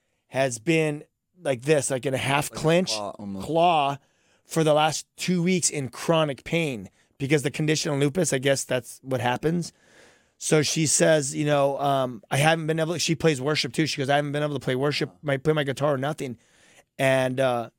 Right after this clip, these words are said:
Speaker 1: she goes, "When you prayed, I just felt my hand just release." And she's like, "Look, I can totally move my hand now." So she left the room. I go upstairs, and her, her dad's actually the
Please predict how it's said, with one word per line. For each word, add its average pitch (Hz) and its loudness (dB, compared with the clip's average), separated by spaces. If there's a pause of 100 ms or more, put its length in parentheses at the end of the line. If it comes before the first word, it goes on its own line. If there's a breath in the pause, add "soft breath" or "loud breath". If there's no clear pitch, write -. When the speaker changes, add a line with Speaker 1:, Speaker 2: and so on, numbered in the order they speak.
(120)
Speaker 1:
she - -6
goes, 127 0
"When 135 0
you 147 2
prayed, 156 2
I 131 -4
just 127 -8
felt 139 0
my 131 -2
hand 127 -2
just 123 -6
release." 123 -4
And 117 -8
she's 120 -8
like, 120 -6
"Look, 151 -4
I 113 -4
can 120 -12
totally 143 -2
move 131 -6
my 123 -4
hand 143 -4
now." 113 -8 (340 soft breath)
So - 0
she 190 2
left 185 4
the 180 0
room. 139 -4 (800)
I 135 2
go 143 2
upstairs, 139 0
and 117 -6
her, 180 2
her 165 0
dad's 165 2
actually 139 0
the 127 -4